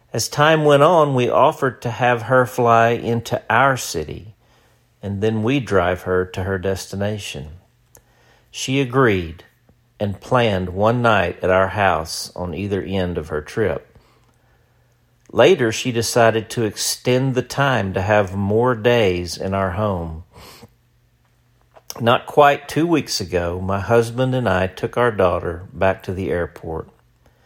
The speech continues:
There were genuine hugs and "I love yous" passed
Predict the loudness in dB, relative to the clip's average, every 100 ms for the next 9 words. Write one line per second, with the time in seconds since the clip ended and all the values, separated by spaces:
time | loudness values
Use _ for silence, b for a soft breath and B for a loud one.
0 | b b b b b b b 0 0 -2
1 | 0 2 4 4 2 2 2 4 4 4
2 | 0 -8 -8 -6 -2 -2 0 0 2 4
3 | 4 2 -6 -12 -14 -14 -14 -14 _ -2
4 | 0 0 -2 -10